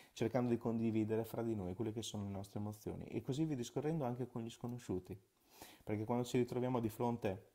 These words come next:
a quella che è una persona, non sappiamo che cosa dal mondo spirituale vogliono venire a comunicare, è chiaro che in quel momento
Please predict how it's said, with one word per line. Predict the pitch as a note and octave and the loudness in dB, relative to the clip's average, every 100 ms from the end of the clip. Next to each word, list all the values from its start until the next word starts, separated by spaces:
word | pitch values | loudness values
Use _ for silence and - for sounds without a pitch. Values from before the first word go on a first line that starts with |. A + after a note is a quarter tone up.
| _ _ - | _ _ -14
a | G#2 | -6
quella | B2+ A#2+ | 0 0
che | A#2 | 0
è | |
una | G#2+ | -2
persona, | A2 G#2+ E3+ C#3 | -4 -4 -2 0
non | G#2 | -2
sappiamo | G#2 G#2 A#2 A#2 | -2 -2 -2 -2
che | A2 G#2 | -2 -2
cosa | G#2+ G2+ | -2 0
dal | G2 | 0
mondo | G#2 G2+ | -2 -2
spirituale | - G#2+ G#2+ A2 | -2 -2 0 0
vogliono | G2+ G2 G2+ | 0 0 -2
venire | G2+ F#2+ | -2 -2
a | F#2+ | -2
comunicare, | - A2+ C3 - A#2 A2+ | -4 -4 -4 -2 -2 -2
è | A#2+ | -4
chiaro | G#2+ G#2 | -2 -2
che | G#2+ | -2
in | G#2+ | -2
quel | A#2 | 0
momento | A2+ G#2+ G#2+ A2 B2+ G#2+ - | 2 2 2 2 2 2 0